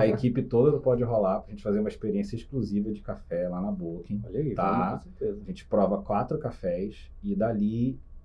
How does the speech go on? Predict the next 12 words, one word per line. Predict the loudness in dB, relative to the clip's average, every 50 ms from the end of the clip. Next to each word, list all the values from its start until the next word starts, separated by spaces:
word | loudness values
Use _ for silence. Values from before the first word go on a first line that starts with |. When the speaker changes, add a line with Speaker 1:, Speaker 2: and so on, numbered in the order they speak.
| -10 -4
Speaker 1:
existe | -2 -2 6 12 12 12 12 12 12 8
uma, | 4 4 4 0 0 0 -2 -2 -2 -2 -2 -2 -2 -4 -8 -10 -12 -14 -16 -12 -6 -2
Speaker 2:
Um | 2 4
antes | 4 4 4
Speaker 1:
um | 4
Speaker 2:
e | 6
Speaker 1:
efeito | 10 10 10 10 10 6 6
Speaker 2:
depois. | 4 4 2
Speaker 1:
colateral, | 2 4 4 4 4 4 4 4 4 4 4 4 4 4 4 2 0 -4 -10 -16 -14 -8 -4 -4 0 2
que | 4 6 8
Speaker 2:
<laughs> | 8
Speaker 1:
é | 8 8 8 6 6 6 4 4 4 2 2 0